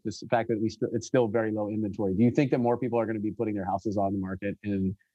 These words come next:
May, June, and summer months like they always do? Like, we missed a summer selling season in twenty twenty.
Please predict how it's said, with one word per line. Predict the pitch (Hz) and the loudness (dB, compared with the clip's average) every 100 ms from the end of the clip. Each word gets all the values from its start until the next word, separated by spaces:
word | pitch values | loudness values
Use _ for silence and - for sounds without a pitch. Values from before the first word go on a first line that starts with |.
| _ | _
May, | 101 101 104 | 6 6 4
June, | 95 107 101 101 90 | 4 4 4 2 0
and | 95 | -2
summer | 113 104 | 0 0
months | 98 98 95 | 0 0 0
like | 101 | 0
they | 98 | 0
always | 87 98 95 | 0 0 0
do? | 101 113 | 2 4
Like, | 110 101 | 4 4
we | 117 | 4
missed | 123 127 | 4 2
a | 117 | -2
summer | 117 110 104 | -2 -2 -2
selling | 113 104 | -2 -4
season | 98 113 101 | -2 -2 0
in | 98 | -2
twenty | 95 101 92 | -2 -2 -2
twenty. | 87 98 87 85 | -2 0 0 -4